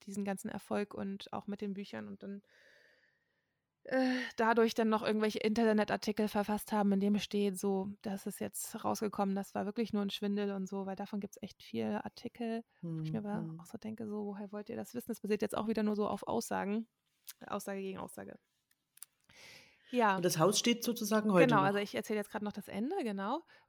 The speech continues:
Speaker 1: Also das
Speaker 2: Ja.
Speaker 1: wurde nämlich, vor kurzem kam's noch mal in die Presse, weil es zweitausendsechzehn wieder zum Verkauf stand und für dann
Speaker 2: Mhm.
Speaker 1: für achthundertfünfzigtausend Dollar, <laughs> also mal zehnmal so viel. Und das
Speaker 2: Ja.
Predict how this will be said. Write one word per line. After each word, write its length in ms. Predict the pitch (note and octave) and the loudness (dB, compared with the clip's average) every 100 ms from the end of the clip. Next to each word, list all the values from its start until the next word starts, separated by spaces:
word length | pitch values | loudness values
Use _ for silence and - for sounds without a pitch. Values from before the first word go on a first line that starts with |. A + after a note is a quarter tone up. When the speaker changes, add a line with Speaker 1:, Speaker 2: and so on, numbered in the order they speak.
| - | -8
Speaker 1:
Also 520 | G#3 G#3 G3+ G3+ G3+ | -2 0 2 2 2
das 300 | F#3 D#3 E3 | 4 2 0
Speaker 2:
Ja. 80 | G3+ | -2
Speaker 1:
wurde 220 | G#3 G#3+ | -2 0
nämlich, 360 | G#3+ G#3 G#3 - | 2 0 -2 -8
vor 200 | G#3+ - | -10 -10
kurzem 280 | - D4+ - | -4 -4 -4
kam's 280 | A3+ G#3+ G3+ | -2 -2 -2
noch 180 | A3 - | -4 -4
mal 100 | C4+ | -4
in 60 | |
die 80 | B3 | -4
Presse, 420 | - - A3+ A3 | -6 -8 -4 -4
weil 160 | G3+ G3 | -4 -4
es 140 | G3+ | -6
zweitausendsechzehn 880 | - G#3 - G3+ F#3+ G3 - F#3+ F3 | -6 -8 -6 -6 -4 -6 -6 -4 -2
wieder 300 | F3+ G#3+ A#3 | 2 2 2
zum 180 | - A#3+ | 0 -4
Verkauf 480 | B3+ B3 - B3+ - | -2 -6 -4 -4 -4
stand 400 | - B3+ E4 - _ - _ _ | -8 -8 -8 -14 _ -20 _ _
und 220 | A3+ G#3+ | -6 -6
für 320 | - G#3+ G3+ - - | -6 -6 -6 -8 -6
dann 500 | G#3 G#3 G#3+ G#3+ G#3+ | 0 2 2 0 -4
Speaker 2:
Mhm. 20 | |
Speaker 1:
für 200 | - A3+ | -6 -6
achthundertfünfzigtausend 960 | G3+ - G3+ - F#3 - - G3 F#3+ F#3 | -6 -4 -4 -4 -6 -6 -10 -8 -6 -4
Dollar, 260 | G3 A3+ G#3+ | 2 2 4
<laughs> 20 | |
also 240 | A#3 G#3+ G#3+ | 0 2 0
mal 300 | G3+ G3+ G#3 - - _ | 2 0 -4 -12 -20 _
zehnmal 320 | - G#3+ G3+ G#3 | -4 -2 -2 -4
so 80 | G3+ | -8
viel. 380 | - A#3+ C#4+ D4+ _ _ - _ _ | -8 -6 -6 -8 _ _ -20 _ _
Und 420 | A3+ G3+ G3 - | -4 -4 -4 -4
das 180 | G#3+ G3+ | -4 -2
Speaker 2:
Ja. 220 | F3 F3 | -4 -4